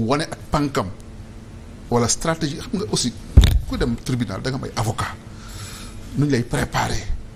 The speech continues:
Xaw ma nu koy avocat am préparer, xaw ma lu ñu ko wax. Mais dama la bëgg wax ni la daal, man Adji Sarr, dama ko jëkk a gis bi affaire bi xewee.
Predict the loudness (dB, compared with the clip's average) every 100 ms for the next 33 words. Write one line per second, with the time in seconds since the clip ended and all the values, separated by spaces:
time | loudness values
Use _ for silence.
0 | -2 0 4 2 0 -2 -2 -2 -2 0
1 | -2 0 0 -2 -2 -2 0 0 0 0
2 | 0 0 0 -2 -14 -14 -12 -10 0 2
3 | 4 2 2 2 0 0 0 2 0 -2
4 | -4 -8 -10 -12 -14 -14 -14 -14 -14 -14
5 | -4 2 2 2 0 2 2 0 2 0
6 | 0 -12 -10 -10 -10 -12 -14 -14 -14 -14
7 | -14 -16 -14 -14 -14 -14 -14 -14 -14 -14
8 | -16 -12 -4 -2 0 -2 -2 -2 -2 0
9 | 0 -2 -6 -2 -2 0 0 0 -2